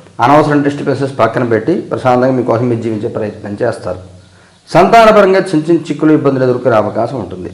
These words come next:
అనవసరం ప్రయారిటీస్ ఏది పెట్టుకోవద్దు, వాళ్ళ మ్యాటర్స్ మీరు ఇన్వాల్వ్ అవ్వద్దు, మీ మ్యాటర్స్ వాళ్ళకి చెప్పద్దు.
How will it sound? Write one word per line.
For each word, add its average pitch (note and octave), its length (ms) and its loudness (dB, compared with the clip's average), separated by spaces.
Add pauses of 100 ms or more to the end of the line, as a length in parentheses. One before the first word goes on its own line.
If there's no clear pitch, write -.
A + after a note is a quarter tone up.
అనవసరం D#3+ 440 2
ప్రయారిటీస్ B2 600 0
ఏది A2 140 -4
పెట్టుకోవద్దు, G2 640 -12 (500)
వాళ్ళ B2+ 180 4
మ్యాటర్స్ B2+ 300 2
మీరు C3+ 180 0
ఇన్వాల్వ్ B2 340 0
అవ్వద్దు, A#2+ 440 -2
మీ A#2+ 140 -2
మ్యాటర్స్ A2+ 340 -2
వాళ్ళకి A#2+ 260 -6
చెప్పద్దు. G#2 400 -14